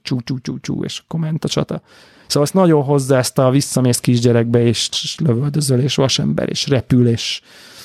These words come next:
rakétát lő, és nem tudom, és a izé meg Doctor Strange meg nyitja a portált, és nem tudom. Szóval az egész tök klassz. Úgyhogy én így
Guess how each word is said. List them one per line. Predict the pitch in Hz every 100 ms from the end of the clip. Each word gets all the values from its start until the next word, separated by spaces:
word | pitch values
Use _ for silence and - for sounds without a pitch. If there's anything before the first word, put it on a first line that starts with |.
| - - -
rakétát | 196 - 156 156 143 147 -
lő, | 160 -
és | - -
nem | 156 156 -
tudom, | 127 120
és | 117
a | 127
izé | 127 123 120
meg | 117 123
Doctor | 127 - 123
Strange | - 135 120 117
meg | 120
nyitja | 127 120 -
a | 143
portált, | - - - - - -
és | 135
nem | 143
tudom. | 143 - 123
Szóval | 151 147 - - - _ _
az | 208 160
egész | 190 147 - _
tök | - 143
klassz. | - 135 131 - - - _ _ _ - - - -
Úgyhogy | - 175
én | 190
így | 190